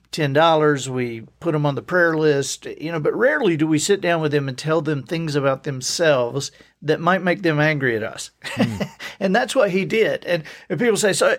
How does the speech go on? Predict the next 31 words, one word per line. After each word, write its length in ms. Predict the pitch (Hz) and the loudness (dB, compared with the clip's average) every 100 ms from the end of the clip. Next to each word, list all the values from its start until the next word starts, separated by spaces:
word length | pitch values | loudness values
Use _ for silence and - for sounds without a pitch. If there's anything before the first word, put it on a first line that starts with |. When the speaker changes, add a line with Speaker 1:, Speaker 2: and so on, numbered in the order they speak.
| - | -2
Speaker 1:
so 280 | 214 202 185 | 2 2 2
he 220 | 190 196 | 0 0
made 240 | 202 202 | 2 2
you 80 | 180 | 2
mad?" 380 | 170 196 226 208 | 2 2 0 -2
Oh, 180 | - 240 | 2 4
yeah, 280 | 202 202 117 | 4 2 -2
constantly. 720 | - 196 180 - 113 - - _ - | -4 -4 -2 -6 -14 -18 -20 _ -6
Because, 400 | 151 151 175 151 - - - - _ _ - 415 - - | -4 0 0 0 -8 -20 -20 -20 _ _ -20 -20 -20 -4
y-, 180 | 190 196 | -2 0
you 140 | 220 | 0
know, 100 | 208 | 0
he 180 | 180 208 | 2 0
was 200 | 190 185 | 0 -2
telling 600 | - - 208 220 202 180 | -6 0 2 2 0 0
me 460 | 147 131 139 165 _ _ _ _ _ | -2 -2 -4 -6 _ _ _ _ _
the 220 | 139 143 | -2 -2
truth, 460 | 156 339 392 - - | 0 0 -2 -2 -4
and 240 | 165 160 147 | -2 -4 -4
he 140 | 165 180 | -2 -2
was 100 | 180 | 0
telling 260 | 240 247 | -4 0
me 120 | 226 | -2
things 360 | 170 196 196 180 | -2 -2 -2 0
that 160 | 165 - | -2 -2
nobody 460 | 151 170 175 165 151 | 0 0 2 2 4
else 300 | 156 - - | 2 -2 -4
would 180 | 135 113 | -4 0
dare 200 | 143 131 | 0 0
tell 300 | - 202 190 | 0 2 2
me. 300 | 151 139 | 2 -2